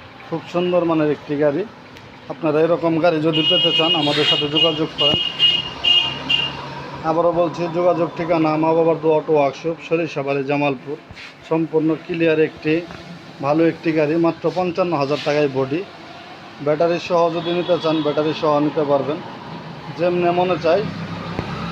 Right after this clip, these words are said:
অথবা ইজি বাইক নতুন ব্যাটারি সহ নিতে পারবেন, পুরান ব্যাটারি দিয়েও নিতে পারেন। আমাদের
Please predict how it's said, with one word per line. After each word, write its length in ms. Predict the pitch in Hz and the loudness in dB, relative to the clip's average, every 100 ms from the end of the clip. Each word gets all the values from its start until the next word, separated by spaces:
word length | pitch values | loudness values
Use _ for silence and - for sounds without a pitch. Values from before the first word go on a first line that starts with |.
| - - - 156 | -6 -6 -4 -2
অথবা 320 | 151 165 165 165 165 - 170 | 0 0 2 2 0 -2 -4
ইজি 180 | 160 180 | 0 2
বাইক 180 | 180 175 160 | 4 2 0
নতুন 220 | 190 202 190 | 0 0 0
ব্যাটারি 280 | 156 170 170 151 | 2 2 0 0
সহ 120 | 175 160 | 2 2
নিতে 160 | 160 165 156 | 2 2 2
পারবেন, 300 | 147 151 160 165 - - - - - - | 0 0 -2 -6 -16 -20 -20 -20 -20 -10
পুরান 260 | 185 180 165 | 0 2 2
ব্যাটারি 260 | 147 151 156 | 2 2 0
দিয়েও 140 | 156 156 | 2 2
নিতে 160 | 147 151 143 | 2 0 2
পারেন। 240 | 139 147 180 - - - - - - - | 2 2 -2 -14 -20 -20 -20 -20 -18 -6
আমাদের 320 | 151 160 156 | -2 0 0